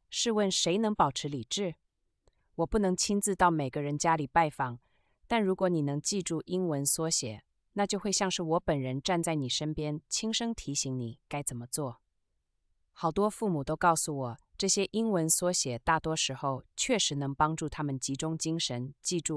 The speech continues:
耳语技巧。那么各位不妨就再多记一个育儿法宝缩写，P C吧，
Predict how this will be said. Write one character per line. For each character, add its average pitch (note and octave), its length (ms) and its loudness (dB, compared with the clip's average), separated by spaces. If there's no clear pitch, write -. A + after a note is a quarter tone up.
耳 C3+ 160 -4
语 C#3 160 -4
技 D3+ 220 -4
巧。 - 340 -8
那 F#3 120 -2
么 E3 140 2
各 G3 160 0
位 F3+ 140 4
不 G3 120 -2
妨 C#3+ 280 0
就 D#3+ 120 -4
再 F3+ 220 2
多 F#3 220 0
记 F#3 260 -2
一 - 20 -4
个 C#3 200 -4
育 G#3 180 0
儿 D3+ 100 4
法 C#3+ 240 2
宝 A#2 160 -2
缩 C3+ 220 -2
写 A#2+ 320 -6
，P A3 120 -2
C G#3+ 240 0
吧， - 280 -6